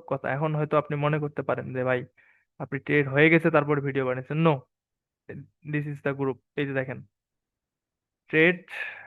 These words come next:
আমরা আগে আমার গ্রুপে পোস্ট করছি, দেখেন, ঠিক আছে? এই যে প্ল্যানিং দেওয়া আছে, then তারপরে ট্রেড নেওয়া।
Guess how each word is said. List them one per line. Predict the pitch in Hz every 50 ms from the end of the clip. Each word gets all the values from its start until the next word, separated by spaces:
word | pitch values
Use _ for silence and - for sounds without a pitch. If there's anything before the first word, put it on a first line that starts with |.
| - -
আমরা | - 143 143 147 156 160 151
আগে | 147 143 156 170
আমার | 160 147 151 156 156
গ্রুপে | 147 147 151 156 156 165
পোস্ট | 160 160 156 151 - -
করছি, | - 135 - - 127
দেখেন, | 127 127 131 - _ _ _ _ _ _ _ _ _ _ _ _ _ _ _ _ _ _ _ _
ঠিক | _ _ 254 233
আছে? | - 160 143
এই | 135
যে | 127 123 - - _ _ _ _ _ _ _ _ _ -
প্ল্যানিং | 135 135 135 139 139 139
দেওয়া | 131 127 127 123 120
আছে, | 123 - - -
then | 135 135 135 135 135 156 - _ - - _ _ _ _ _ -
তারপরে | 139 143 143 147 139 135
ট্রেড | 135 131 127 135
নেওয়া। | 120 117 117 -